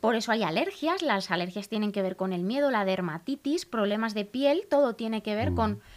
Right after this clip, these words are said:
Speaker 1: con problemas de miedos, ¿no? Entonces aquí tenemos que estar muy atentos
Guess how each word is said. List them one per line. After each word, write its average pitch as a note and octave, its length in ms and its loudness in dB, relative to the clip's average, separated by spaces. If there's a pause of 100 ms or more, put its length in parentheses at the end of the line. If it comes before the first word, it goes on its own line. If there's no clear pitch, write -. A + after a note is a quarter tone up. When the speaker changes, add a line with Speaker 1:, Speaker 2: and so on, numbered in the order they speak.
(140)
Speaker 1:
con A3 180 2
problemas G3 400 0
de G#3 100 0
miedos, F#3+ 380 0
¿no? A3+ 80 -2
Entonces C4+ 260 -4
aquí G3 180 -6
tenemos B3 360 -4
que A3 260 -4 (240)
estar G3 260 -4
muy A#3+ 200 -2
atentos G#3 580 -4